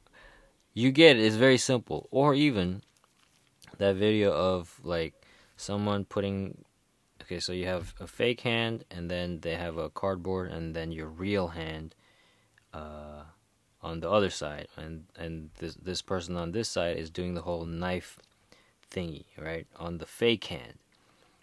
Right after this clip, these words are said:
But the moment the fucker pierces, stabs the fake hand,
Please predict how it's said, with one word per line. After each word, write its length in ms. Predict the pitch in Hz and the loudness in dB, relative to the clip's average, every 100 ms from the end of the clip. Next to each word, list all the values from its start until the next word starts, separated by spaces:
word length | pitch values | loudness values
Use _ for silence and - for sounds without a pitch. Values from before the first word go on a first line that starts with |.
| _ - | _ -4
But 200 | 95 - | -2 -2
the 80 | |
moment 540 | 92 113 135 151 151 - _ | 0 4 4 4 0 -6 _
the 60 | - | -10
fucker 580 | - 113 - 110 107 104 _ _ _ | -2 -2 0 -2 -2 -2 _ _ _
pierces, 800 | - 135 131 - 117 113 107 - _ _ | -2 2 2 0 -2 -2 -6 -12 _ _
stabs 500 | - - 110 113 104 | -8 4 6 6 2
the 100 | 98 | -4
fake 360 | - 120 131 - | -2 0 0 0
hand, 340 | 92 82 82 | -2 -2 -6